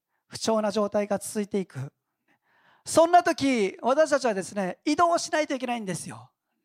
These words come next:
どうしてもその時に危険な谷を通っていかなければいけないことだってあるんですね。え、ちょっと写真出してもらっていいですか？これね、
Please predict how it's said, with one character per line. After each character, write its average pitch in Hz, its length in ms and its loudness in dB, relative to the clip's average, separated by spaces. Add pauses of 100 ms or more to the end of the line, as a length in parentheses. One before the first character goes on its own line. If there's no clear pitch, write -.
(2250)
ど 339 260 8
う 339 60 4
し - 100 -4
て 311 100 4
も 285 160 6
そ 269 120 0
の 262 100 2
時 247 240 -2
に 233 400 -4 (340)
危 - 100 -18
険 269 240 0
な 240 200 0
谷 220 360 -4
を 220 300 -2
通 226 120 0
っ 220 60 -4
て 190 120 -8
い 190 40 -8
か 208 100 -8
な 190 120 -6
け 180 60 -8
れ 170 60 -6
ば 165 60 -4
い 165 60 -6
け - 80 -8
な 190 100 -4
い 180 60 -6
こ 180 100 -6
と 170 120 -6
だ 156 60 -8
っ 156 40 -12
て 170 400 -8 (180)
あ 160 140 -6
る 147 120 -10
ん 143 80 -14
で 135 60 -18
す 156 100 -18
ね。 160 340 -4 (600)
え、 185 120 -6
ち - 80 -6
ょ 302 40 -2
っ - 20 -12
と - 100 -4
写 175 120 -6
真 226 160 -10
出 240 100 -6
し - 60 -14
て - 60 -16
も 151 60 -10
ら 139 40 -14
っ - 40 -20
て - 80 -20
い 135 40 -20
い - 20 -20
で 131 80 -20
す - 100 -20
か？ - 320 -12 (2500)
こ 262 120 -4
れ 285 160 -4
ね、 247 320 -2